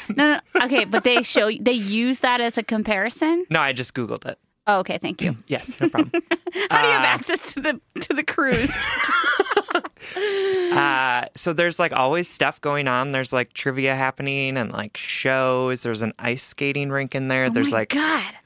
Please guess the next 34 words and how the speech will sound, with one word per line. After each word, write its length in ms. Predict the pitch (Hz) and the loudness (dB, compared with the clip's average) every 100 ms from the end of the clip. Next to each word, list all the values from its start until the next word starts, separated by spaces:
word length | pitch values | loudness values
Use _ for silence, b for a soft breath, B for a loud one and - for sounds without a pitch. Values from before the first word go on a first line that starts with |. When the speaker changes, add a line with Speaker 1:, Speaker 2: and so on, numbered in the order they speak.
| b | b
Speaker 1:
a 60 | 123 | 0
Speaker 2:
It's 100 | 320 | 4
like 80 | - | 4
a 40 | |
Speaker 1:
diving 140 | 359 | 4
Speaker 2:
Mall 180 | 285 285 | 4 4
of 40 | 285 | 4
Speaker 1:
show 60 | |
Speaker 2:
America, 340 | 285 277 285 277 | 4 4 4 2
Speaker 1:
every 120 | 143 | 2
Speaker 2:
but 120 | 302 | 2
Speaker 1:
night. 140 | 277 262 | 4 2
Speaker 2:
in 120 | 262 | 2
the 180 | 269 214 | 2 2
ocean. 500 | 294 - 156 - 208 | 2 0 -2 -2 0
Speaker 1:
Yeah, 220 | 175 - - | 0 0 -2
it's 240 | 147 - | -4 -4
crazy. 540 | - 185 175 - 110 - | -2 0 0 -2 -6 -6
And 140 | 156 151 | -4 2
so, 120 | 170 | 2
like, 180 | 156 175 | 2 0
you 100 | 151 | 2
walk 260 | 139 156 | 2 2
past 240 | 160 147 - | 0 -2 -4
people 240 | 151 135 | -4 -4
who 120 | 123 120 | -2 -4
you, 180 | 117 | -2
like, 260 | 113 107 - | 0 -2 -4
have 200 | 123 113 | -10 -8
seen 320 | - 127 123 | -4 -2 -2
before, 680 | 110 98 - 143 107 104 104 | -4 -4 0 2 2 0 -2
but, 220 | 113 104 | -4 -2
like, 460 | 123 107 - - _ _ _ | -2 -2 -4 -14 _ _ _
it's, 360 | 131 - - | -6 -4 -8